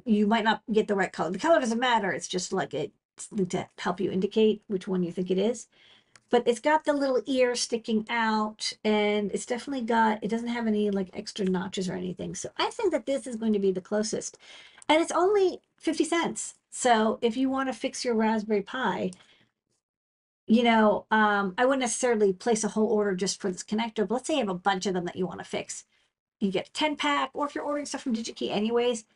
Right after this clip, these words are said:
toss this in, and then you'll have it for when your Raspberry Pi connector, if it, you know, you pull it and you break it, you'll have these ready to go, um, to repair it at that time. I always, I have a couple of these always,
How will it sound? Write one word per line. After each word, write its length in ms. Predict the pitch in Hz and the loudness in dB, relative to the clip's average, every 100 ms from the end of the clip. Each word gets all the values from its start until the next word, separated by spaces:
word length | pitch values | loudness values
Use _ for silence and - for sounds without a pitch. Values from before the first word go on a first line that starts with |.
| _ _ - | _ _ -6
toss 300 | - 294 302 | 0 2 2
this 200 | 262 226 | -2 0
in, 320 | 359 254 214 | 2 2 0
and 140 | 226 233 | 0 0
then 100 | 220 | 2
you'll 120 | 208 | 0
have 380 | - 285 302 220 | -2 0 2 2
it 220 | 190 - _ _ _ - | 0 -6 _ _ _ 2
for 160 | 220 | 4
when 260 | 202 208 208 | 6 4 2
your 140 | 202 | 2
Raspberry 420 | 190 190 185 190 | 2 0 -2 -2
Pi 540 | 185 190 185 175 180 - - | -2 -2 -2 -2 -2 -4 -6
connector, 500 | 196 175 - 180 175 | -4 -4 -4 -6 -4
if 160 | 190 190 | -4 -2
it, 140 | 185 | -2
you 100 | 208 | -2
know, 60 | 175 | -4
you 100 | 160 | -4
pull 240 | - 208 | -4 -2
it 180 | 190 180 - | -2 -4 -4
and 120 | 180 | -4
you 80 | 175 | 0
break 260 | 226 240 240 | 2 2 2
it, 220 | 226 - _ _ _ - | 0 -2 _ _ _ 2
you'll 160 | 214 208 | 4 6
have 240 | 214 202 | 4 4
these 180 | 202 185 | 2 2
ready 220 | 196 180 | 2 0
to 60 | 180 | 0
go, 440 | 190 180 175 180 - | -2 -2 -2 -6 -8
um, 320 | 185 190 180 | -8 -8 -8
to 160 | - 185 | -4 -2
repair 380 | 180 185 190 | -2 -2 -2
it 160 | 196 - _ 160 | -4 -8 _ -8
at 140 | - | -6
that 180 | - - | -8 -8
time. 260 | - - - | -8 -8 -4
I 120 | 190 | 0
always, 280 | 190 180 - _ _ - | 0 0 -8 _ _ 2
I 80 | |
have 100 | 240 | 2
a 60 | 247 | 2
couple 260 | 233 214 214 | -2 0 2
of 60 | |
these 240 | 190 185 185 | 4 2 0
always, 520 | 185 180 98 - | -4 -2 -4 -8